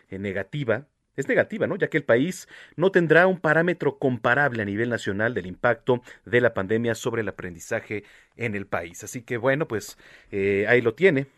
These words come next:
Le decía, desde el año dos mil, México ha sido uno de los treinta y nueve países que ha participado en este programa. Insumo que permite a los países tomar decisiones de política pública para mejorar el desempeño.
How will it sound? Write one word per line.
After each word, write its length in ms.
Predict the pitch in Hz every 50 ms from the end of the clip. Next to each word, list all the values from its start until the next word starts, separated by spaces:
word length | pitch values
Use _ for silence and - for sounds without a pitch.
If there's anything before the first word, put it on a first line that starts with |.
| _ _
Le 100 | 107 101
decía, 320 | 85 98 - - 127 117 110
desde 320 | 107 101 98 95 104 104
el 80 | 107 117
año 160 | 123 127 120
dos 180 | 113 101 98
mil, 160 | 110 123 143 156
México 320 | 147 135 - 135 - 135
ha 40 | 120
sido 360 | - 131 127 131 131 131 131 - - - - - - - - _ _ _ _
uno 160 | 143 143 147
de 60 | 135
los 180 | 123 120 - -
treinta 300 | - 120 120 - 123 117
y 40 |
nueve 180 | 120 139 160 160
países 440 | - - 135 139 143 135 151 - -
que 140 | - 135 131
ha 140 | 135 135
participado 600 | - 147 139 - 120 - - 110 - 127 127 139
en 100 | 135 123
este 200 | 131 123 - 151
programa. 500 | - - 107 98 101 110 120 120 104 - - _ _ _ _ _ _ _ _ _ _ _ _ _ _ _ _ _ _ _ _ _ _ -
Insumo 580 | 120 107 98 - - 135 139 143 160 170 160 _
que 120 | - 107
permite 440 | - 98 95 110 120 113 - - 110
a 60 | 101
los 140 | 101 95 -
países 320 | - - 120 - 147 135
tomar 240 | - 107 104 113 117
decisiones 400 | 120 104 107 95 - 117 117 113
de 80 | 107 101
política 420 | - 101 107 110 - 127 - 107
pública 460 | 95 - 113 113 117 113 - 120 117
para 180 | - 98 87 85
mejorar 460 | 87 85 - 95 92 98 107 101 - - - - - - _ _
el 240 | 101 101 101 107 - _ 98 95 90
desempeño. 800 | 87 98 92 - - - 82 78 - _ - - - 71 73 82